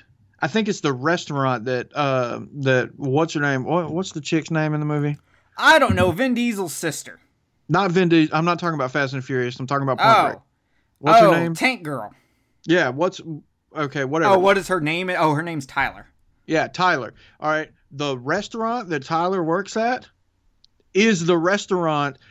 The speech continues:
Speaker 1: that fucking damn Vin Diesel and, uh, uh, Paul Walker ate shrimp at when he was telling him about Race Wars.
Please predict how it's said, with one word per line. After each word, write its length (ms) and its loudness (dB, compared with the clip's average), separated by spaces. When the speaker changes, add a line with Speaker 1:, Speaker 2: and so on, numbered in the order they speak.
Speaker 1:
that 260 -2
fucking 440 -2
damn 320 -2
Vin 280 0
Diesel 600 0
and, 420 -2
uh, 480 -2
uh, 200 -2
Paul 300 2
Walker 460 0
ate 220 0
shrimp 400 0
at 300 -2
when 160 -6
he 80 -4
was 120 -6
telling 260 -2
him 100 -4
about 280 -4
Race 260 -4
Wars. 300 -14